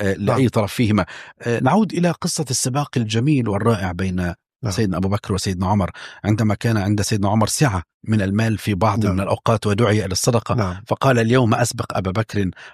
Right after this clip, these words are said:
Speaker 1: وذهب إلى بيته وجاء بمال كثير ووضعه بين يدي
Speaker 2: نعم،
Speaker 1: النبي
Speaker 2: نعم.
Speaker 1: صلى الله عليه وسلم.
Speaker 2: وقال:
Speaker 1: ثم علم
Speaker 2: "ماذا، ماذا أبقيت، آه،
Speaker 1: <laughs> لأهلك.
Speaker 2: لأهلك؟" فقال: "أبقيت لهم الله ورسوله."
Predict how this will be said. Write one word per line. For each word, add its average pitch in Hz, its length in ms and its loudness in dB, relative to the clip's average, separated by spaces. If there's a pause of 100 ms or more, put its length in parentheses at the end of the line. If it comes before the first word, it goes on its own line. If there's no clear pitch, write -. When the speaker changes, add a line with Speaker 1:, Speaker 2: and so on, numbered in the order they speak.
Speaker 1:
وذهب 104 300 2
إلى 98 240 0
بيته 98 320 0
وجاء 101 320 -2
بمال 98 480 -4
كثير 104 340 -2
ووضعه 98 360 2
بين 98 200 0
يدي 101 100 2
Speaker 2:
نعم، 127 120 4
Speaker 1:
النبي 107 200 2
Speaker 2:
نعم. 110 160 0
Speaker 1:
صلى 92 180 -2
الله 101 200 -2
عليه 98 140 -2
وسلم. 92 360 -2 (640)
Speaker 2:
وقال: 151 400 2
Speaker 1:
ثم 196 60 4
علم 170 260 4
Speaker 2:
"ماذا، 131 160 2 (180)
ماذا 127 360 2
أبقيت، 143 480 0
آه، 110 300 0
Speaker 1:
<laughs> 67 500 -10
لأهلك. 110 80 -6
Speaker 2:
لأهلك؟" 131 580 0
فقال: 143 420 0
"أبقيت 139 420 -2
لهم 139 320 0
الله 131 280 2
ورسوله." 127 680 -2